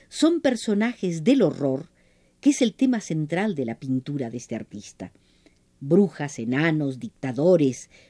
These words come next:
fetos, locos, desechos humanos,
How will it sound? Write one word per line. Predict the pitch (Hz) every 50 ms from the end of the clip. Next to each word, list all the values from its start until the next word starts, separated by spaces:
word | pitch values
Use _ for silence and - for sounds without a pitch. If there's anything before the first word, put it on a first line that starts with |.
| _ _
fetos, | _ - - 185 196 196 - - 143 123 - - -
locos, | 117 113 123 156 190 185 _ - 123 117 - - - - _ _ _ _ _
desechos | - 147 180 165 - 208 196 - - 151 - -
humanos, | 139 139 175 202 196 156 135 131 139 - -